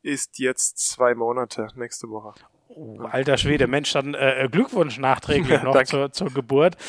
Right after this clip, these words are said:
Speaker 2: Boah, aber da seid ihr ja noch, sag mal, wie, wieso bist du denn so entspannt und ausgeschlafen? Also so kommst du mir <laughs> zumindest vor.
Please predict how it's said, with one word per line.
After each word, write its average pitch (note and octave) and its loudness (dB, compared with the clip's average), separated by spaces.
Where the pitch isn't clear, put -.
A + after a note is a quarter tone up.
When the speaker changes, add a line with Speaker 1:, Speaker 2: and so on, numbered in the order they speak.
Speaker 2:
Boah, C#3 8
aber B2+ 2
da A#2 2
seid A#2+ 2
ihr C3+ -2
ja B2+ 4
noch, B2 -4
sag - -8
mal, A2 -2
wie, A#2 -6
wieso B2 -2
bist D3 -4
du E3+ -2
denn C3+ 4
so C#3+ 4
entspannt D#3 2
und D#3+ 2
ausgeschlafen? C3+ 2
Also - 2
so C3+ 0
kommst D#3+ 2
du E3+ -4
mir D#3 4
<laughs> - -6
zumindest D#3+ 2
vor. F#3 4